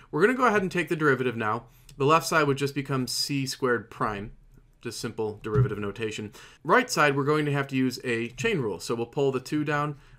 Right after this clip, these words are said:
we'll recopy the inside of the parentheses, we'll subtract one from the exponent to make this to the first power, and then we have to multiply by the derivative of the inside, which is negative fifteen. Same idea with this term, we'll pull the two down,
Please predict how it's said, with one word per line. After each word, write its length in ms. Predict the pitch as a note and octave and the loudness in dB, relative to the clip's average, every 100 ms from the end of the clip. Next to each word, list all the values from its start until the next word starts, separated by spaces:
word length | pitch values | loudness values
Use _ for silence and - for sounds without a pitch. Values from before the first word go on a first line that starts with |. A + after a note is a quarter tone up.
| - | -4
we'll 240 | A#2 A#2 | -2 -2
recopy 720 | B2 C3 C3+ C3+ C3+ C3+ C3 | -2 -2 0 0 0 0 -4
the 160 | A#2+ B2 | -2 -4
inside 420 | B2 B2 B2 A#2+ | -4 -2 -2 -2
of 100 | A2+ | -4
the 80 | A2+ | -8
parentheses, 760 | B2 C3 C3 C3 C3+ C3 B2+ - - - - - - - | -4 -4 -4 -6 -4 -4 -6 -12 -20 -20 -20 -20 -20 -12
we'll 100 | A#2+ | -8
subtract 380 | B2+ C3 A#2 C3 | -4 0 0 0
one 180 | E3+ | -2
from 140 | D#3+ C#3+ | -2 0
the 100 | C#3 | 0
exponent 440 | C3+ - C3+ C3 | -2 -4 -4 -4
to 80 | B2 | -6
make 180 | A2+ - | -8 -8
this 120 | A#2 | -10
to 80 | G#2+ | -10
the 60 | - | 0
first 240 | G3+ G3 | 0 2
power, 280 | C#3+ C#3 C#3 - - | 2 2 -2 -16 -16
and 100 | - | -6
then 60 | E3 | -2
we 80 | A#3 | 0
have 80 | G#3 | 0
to 80 | |
multiply 500 | D3 D3 D3+ D3 C#3 | 0 0 -2 -2 0
by 120 | B2+ A#2+ | 0 -2
the 100 | A#2 | -2
derivative 400 | B2 A#2+ A#2 G#2 | -2 -2 -4 -6
of 60 | |
the 100 | A2 | -8
inside, 320 | G#2+ G2+ C3+ | -8 -6 -4
which 160 | A#2+ - | -4 -6
is 140 | G#2 | -12
negative 280 | G#2+ G2 G2 | -10 -8 -10
fifteen. 540 | - G#2 - B2 B2 B2+ - - - - | -10 -12 -8 -8 -8 -12 -20 -20 -20 -20
Same 300 | - - F3+ | -6 0 2
idea 340 | D#3+ C#3 C#3+ C#3 | 2 2 2 2
with 160 | B2+ | 0
this 220 | C#3 C3 - | 0 -2 -2
term, 200 | C3 A#2+ | -4 -2
we'll 120 | G#2+ | -2
pull 160 | B2 | -2
the 100 | A#2 | -2
two 240 | - C#3+ C3+ | -4 -4 -2
down, 400 | C3 B2+ B2+ | -2 -2 -4